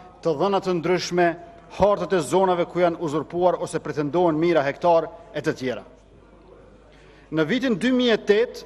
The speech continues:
kryeministri atëhershëm i Kosovës i vendoste tabelat mirë se vini në Republikën e Kosovës në disa pika kufitare në Kosovë, por jo edhe në veri të vendit, ndërkaq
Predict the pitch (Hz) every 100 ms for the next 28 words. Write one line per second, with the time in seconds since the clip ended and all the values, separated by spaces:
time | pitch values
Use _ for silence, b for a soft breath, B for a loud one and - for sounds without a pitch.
0 | - - 196 185 185 226 220 202 196 170
1 | 214 - 196 165 165 - 220 226 202 -
2 | B B B 185 160 175 160 226 - 202
3 | - 165 165 220 214 202 - - 156 214
4 | - 185 156 214 208 190 180 151 151 165
5 | 202 175 156 156 - 208 202 190 - B
6 | B 160 170 170 233 202 175 - 185 170
7 | - 165 151 180 160 139 131 120 123 196
8 | 226 220 B B B - 165 160 220 214
9 | 190 175 160 175 165 151 123 170 208 226
10 | 226 - B B 135 165 196